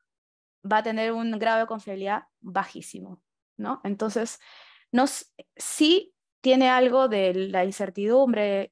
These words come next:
o envergadura del proyecto, pero también de la disciplina del ingeniero de control y de la información con la que es alimentada este, este método, ¿no?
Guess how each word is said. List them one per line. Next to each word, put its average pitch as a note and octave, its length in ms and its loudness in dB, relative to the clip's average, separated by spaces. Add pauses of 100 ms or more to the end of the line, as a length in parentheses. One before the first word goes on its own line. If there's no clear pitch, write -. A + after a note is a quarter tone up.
o F#3+ 200 -2
envergadura F#3+ 500 -4
del A#3 100 -4
proyecto, A#3 520 -6
pero D#4 240 2
también C4 520 -4
de G#3+ 120 -6
la G3 80 -4
disciplina A#3+ 640 -4
del A#3 100 -2
ingeniero F#3 320 -8
de G3+ 60 -6
control A3+ 460 0 (300)
y A#3 120 2
de G#3+ 80 0
la G#3 60 0
información G3+ 680 -2
con A#3 140 -2
la F#3+ 80 -2
que - 100 -8
es F#3+ 100 -8
alimentada F#3+ 540 -2
este, F3 400 -8
este G3 220 -8
método, F3+ 480 -8
¿no? B3 280 -6